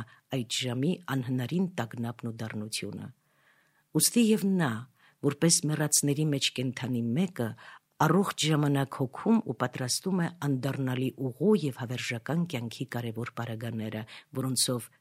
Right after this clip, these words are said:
դառնությունը քաղցրության է փոխվում և մահվան տագնապը հանգիստ քնի, առաջնորդելով դեպի անվախճան կյանք։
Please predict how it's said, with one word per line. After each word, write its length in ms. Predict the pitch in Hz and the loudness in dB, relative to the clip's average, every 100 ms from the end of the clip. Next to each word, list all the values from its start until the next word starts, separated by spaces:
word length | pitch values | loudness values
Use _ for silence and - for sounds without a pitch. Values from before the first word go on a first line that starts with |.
| - | -10
դառնությունը 720 | 123 127 127 123 - 185 175 | -4 -2 -2 -2 -2 0 0
քաղցրության 800 | - - - - 113 - 175 185 | -2 -8 -6 -4 -4 -2 0 0
է 40 | - | -2
փոխվում 520 | - 117 - 107 101 - - | -4 -6 -6 -6 -6 -8 -10
և 220 | - 123 | -6 -2
մահվան 420 | 117 120 113 117 120 | -2 -2 -4 -4 -6
տագնապը 640 | - 113 113 120 202 208 180 170 - - | -4 -4 -2 0 0 0 -2 -2 -10 -8
հանգիստ 640 | - 135 127 135 127 - - | -4 -4 -2 -2 -2 -4 -6
քնի, 360 | - 143 139 113 - - _ _ | 0 2 4 2 -4 -18 _ _
առաջնորդելով 960 | 127 113 - 117 110 - 117 156 214 156 | -6 -2 -2 -2 -6 -8 -4 0 0 -2
դեպի 380 | 110 113 - 143 156 _ _ _ - | -6 -6 -2 -2 -2 _ _ _ -6
անվախճան 720 | 127 110 117 - - 117 113 | -6 -4 -6 -6 -8 -8 -10
կյանք։ 440 | - 98 120 - | -10 -12 -12 -16